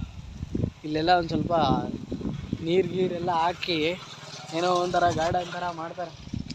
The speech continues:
ಗಾರ್ಡನ್ ಥರ almost ಮಾಡ್ಬಿಟ್ಟವ್ರೆ. ಇನ್ನೂ ಏನಾದ್ರು ಸ್ವಲ್ಪ ಡಿಫ್ರೆಂಟಾಗಿ ಮಾಡ್ತಾರೆ. ತುಂಬ ಬಿಸಿಲು, ಫೋಟೋಸ್ ಕೂಡ ಚೆನ್ನಾಗ್ ಬರ್ತಾ ಇಲ್ಲ. ಫೋಟೋಸ್ ಮಾಡೋಣ ಅಂದ್ರೆ ಯಾವ್ದಾದ್ರು ಒಂದ್ ಎರಡ್ ಮೂರ್ ರೀಲ್ಸ್ ಆದ್ರೂ ಟ್ರೈ ಮಾಡ್ತೀನಿ ಈಗ. ನೋಡೋಣ ಬನ್ನಿ.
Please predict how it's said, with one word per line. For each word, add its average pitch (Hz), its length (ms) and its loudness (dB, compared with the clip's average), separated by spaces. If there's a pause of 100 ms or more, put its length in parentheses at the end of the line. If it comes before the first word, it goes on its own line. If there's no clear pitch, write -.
ಗಾರ್ಡನ್ 190 380 6
ಥರ 208 100 8 (100)
almost 196 340 0
ಮಾಡ್ಬಿಟ್ಟವ್ರೆ. 202 680 6 (840)
ಇನ್ನೂ 220 140 4
ಏನಾದ್ರು 226 420 4
ಸ್ವಲ್ಪ - 240 0 (440)
ಡಿಫ್ರೆಂಟಾಗಿ 185 520 -4
ಮಾಡ್ತಾರೆ. 147 840 0 (880)
ತುಂಬ 185 200 6
ಬಿಸಿಲು, 180 460 4 (200)
ಫೋಟೋಸ್ 180 460 4
ಕೂಡ 180 140 6
ಚೆನ್ನಾಗ್ 165 320 6
ಬರ್ತಾ 160 220 8
ಇಲ್ಲ. 156 100 10 (260)
ಫೋಟೋಸ್ 165 300 -4
ಮಾಡೋಣ 147 200 0
ಅಂದ್ರೆ 139 260 -8 (680)
ಯಾವ್ದಾದ್ರು 196 400 6
ಒಂದ್ 185 180 2
ಎರಡ್ 170 140 4
ಮೂರ್ 165 180 2
ರೀಲ್ಸ್ 190 280 8
ಆದ್ರೂ 190 260 8
ಟ್ರೈ 175 200 8
ಮಾಡ್ತೀನಿ 165 540 8
ಈಗ. 143 120 2
ನೋಡೋಣ - 1500 2
ಬನ್ನಿ. - 420 -6